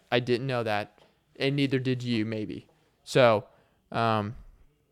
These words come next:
I encourage you to look more into that. Don't make your hats out of mercury, <laughs> for sure. Uh, I wore the headband. It's not made out of mercury, but I wore the headband today because I knew it was gonna be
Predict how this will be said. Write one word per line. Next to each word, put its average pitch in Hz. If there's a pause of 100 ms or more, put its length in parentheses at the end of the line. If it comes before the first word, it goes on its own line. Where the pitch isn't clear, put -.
(280)
I 120
encourage 131
you 131
to 135
look 135
more 143
into 151
that. 165 (1040)
Don't 131
make 135
your 131 (120)
hats 131
out 135
of 131
mercury, 156 (320)
<laughs> -
for 131
sure. 139 (440)
Uh, 127
I 139
wore 147
the 135
headband. 151 (340)
It's -
not 156
made 147
out 120
of 113
mercury, 120
but 127
I 123
wore 127
the 123
headband 135
today 139
because 131
I 127
knew 131
it -
was 127
gonna 127
be 120